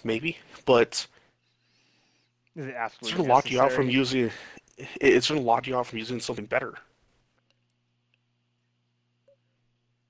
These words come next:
Speaker 1: 'Cause honestly, the only place where I even see that being constantly used is gonna be Crucible.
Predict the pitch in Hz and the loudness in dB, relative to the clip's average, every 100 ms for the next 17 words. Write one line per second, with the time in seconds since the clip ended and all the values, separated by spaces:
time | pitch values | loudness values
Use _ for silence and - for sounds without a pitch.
0 | _ _ _ _ _ _ _ _ 123 120 | _ _ _ _ _ _ _ _ -6 -4
1 | 110 - 127 156 156 131 120 - 143 131 | -4 0 2 2 2 -2 -2 -4 -4 -4
2 | 143 135 123 120 117 117 120 120 - - | -4 -4 -4 -4 -4 -6 -10 -8 -6 -4
3 | 131 120 120 117 113 104 - - - 123 | -4 -6 -6 -6 -6 -8 -12 -14 -2 0
4 | 131 135 117 107 131 180 - - - - | 2 0 -2 -2 -4 -4 -8 -10 -12 -6
5 | 110 131 120 - 131 - 104 | -4 -4 -6 -4 -4 -2 -2